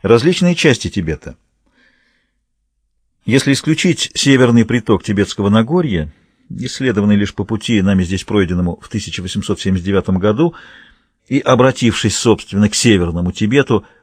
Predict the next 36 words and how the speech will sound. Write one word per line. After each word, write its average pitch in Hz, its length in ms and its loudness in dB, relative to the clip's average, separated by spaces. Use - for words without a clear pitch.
свести 131 420 0
в 113 60 6
одно 117 180 4
целое 101 340 2
скудные 101 420 -2
географические 104 640 -2
сведения, 143 520 0
имеющиеся 98 480 0
об 90 80 -2
этой 90 160 -6
стране, 78 420 -6
то 151 100 0
можно, 107 580 4
хотя - 300 -4
в 110 60 -8
самых 151 260 0
крупных 143 380 0
чертах, 160 400 -2
набросать 127 460 2
ее 127 160 2
общий 139 360 -4
характер, 123 540 -2
тем 131 180 2
более 139 200 2
что 147 160 -2
местность 143 380 0
здесь, 131 380 -6
как 110 140 -4
и 113 60 -2
во 113 100 2
всей 117 220 -2
Азии, 113 400 0
отличается 113 600 0
отсутствием 92 560 -4
мелкой 92 280 -4
мозаики, 107 560 0